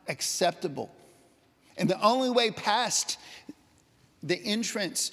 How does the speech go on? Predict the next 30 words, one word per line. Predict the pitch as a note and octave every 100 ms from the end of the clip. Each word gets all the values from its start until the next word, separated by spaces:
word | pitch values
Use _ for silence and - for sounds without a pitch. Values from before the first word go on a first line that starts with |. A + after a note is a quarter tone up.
| -
and | E3+ E3
into | G#3 A3 - G3+
his | G3+ F3
presence | - G#3+ F3+ F3 -
to | F#3
approach | - - G#3 -
him | G3+ F#3
closer | G3+ A3+ - F#3+ - - F#3
is | F3
to | - G3+ -
actually | G3 A3 - G3+ G#3 G3+ - - -
be | C#3+ G3+
atoned. | G3 - - G3+ G3+ F3+ C3
There | D3
has | D#3 F#3 F3+
to | F#3
be | F3
atonement | D#3+ - - F#3 F3+ D#3+ B2+ - - - - _
for | - D#3
that. | C#3+ - - -
Th-, | - F3
there | E3 F3+
has | F#3+ -
to |
be | F3+ F#3+
a | E3+
price | - - F#3 E3 C#3 - - - - -
that | D3+ D#3+
is | D3+ -
paid. | - F3 D#3+ C3 -